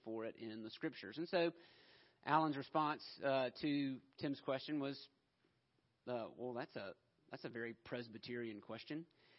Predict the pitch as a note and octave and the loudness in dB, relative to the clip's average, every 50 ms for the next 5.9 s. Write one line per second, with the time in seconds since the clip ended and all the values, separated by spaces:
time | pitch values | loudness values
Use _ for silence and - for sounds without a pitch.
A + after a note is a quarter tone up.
0 | - - - - - - - - C3 D3+ D#3+ - - - - G#2+ D3 E3+ F3 E3 | -20 -20 -20 -20 -20 -20 -4 4 6 6 6 6 4 -6 -2 4 6 8 8 8
1 | D#3 F3 G#3+ A3+ A3 A3 G#3 F#3 - - - - F#3 F3 F3 F3 E3+ E3 D#3+ D#3+ | 8 8 6 4 4 4 2 2 2 0 2 6 8 8 10 10 8 6 4 2
2 | - - - C3 D3 D3 - - E3+ E3+ G3 A3+ A3 F3+ D#3+ D#3 D3+ D3+ D3+ D3 | 0 -4 -6 -4 -4 -4 -2 -2 -4 -2 0 2 4 4 6 6 4 4 2 2
3 | D3 D#3 D3 D#3+ F#3 G#3+ - - G3+ E3 D3 C3+ C3 C3 C#3+ D3+ D#3 A#2+ - - | 0 0 0 0 -2 -4 -2 0 2 2 2 4 2 2 2 2 2 0 -2 -6
4 | _ - - - - _ _ _ - - B2 - - C#3+ C3 A#2+ A2+ A#2 G#2 - | _ -18 -20 -20 -20 _ _ _ -8 -8 -6 -2 0 -2 -2 -2 -4 -10 -10 -6
5 | - E3 E3 C3+ B2 G#2+ G2 F#2+ - - D#2+ - - - G#2+ A2+ C3 D3 | -2 -2 0 0 0 -2 -6 -10 -12 -12 -12 -12 -10 -10 -10 -8 -10 -10